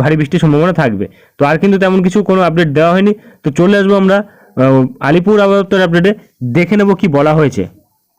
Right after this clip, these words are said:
তো বন্ধুরা, আমরা চলে এসেছি আলিপুর আবহাওয়া দপ্তর আপডেটে। এখানে দক্ষিণবঙ্গের আপডেটে কিন্তু বলা হচ্ছে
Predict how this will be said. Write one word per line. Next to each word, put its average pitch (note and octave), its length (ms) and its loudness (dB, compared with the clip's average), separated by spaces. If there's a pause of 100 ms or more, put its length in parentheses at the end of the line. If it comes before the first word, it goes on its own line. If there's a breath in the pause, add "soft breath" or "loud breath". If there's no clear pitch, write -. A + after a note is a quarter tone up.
তো F#3 100 2
বন্ধুরা, A#3 300 2
আমরা A#3+ 220 0
চলে G#3 140 4
এসেছি A3 220 -2
আলিপুর G#3+ 340 2 (160)
আবহাওয়া F3 280 2
দপ্তর A3+ 300 0
আপডেটে। G3 280 0
এখানে G#3 200 2 (120)
দক্ষিণবঙ্গের G#3 540 0
আপডেটে G3+ 240 0
কিন্তু G#3 200 0 (100)
বলা F3 180 2
হচ্ছে G3 300 -2